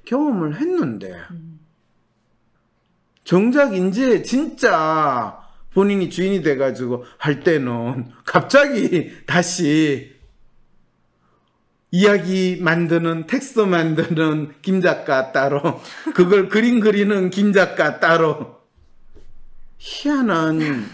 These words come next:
Speaker 1: 이 뭐 본인이 합체되고 분리되는 로봇인 줄 아세요?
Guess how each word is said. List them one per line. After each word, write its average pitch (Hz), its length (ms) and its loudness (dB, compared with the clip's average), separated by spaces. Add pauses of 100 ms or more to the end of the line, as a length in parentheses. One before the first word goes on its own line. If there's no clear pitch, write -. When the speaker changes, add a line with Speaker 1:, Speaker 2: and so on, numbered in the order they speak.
(540)
Speaker 1:
이 220 120 0
뭐 190 220 0
본인이 190 1160 0 (500)
합체되고 208 680 0
분리되는 175 800 0
로봇인 214 460 0
줄 180 160 2
아세요? 151 480 0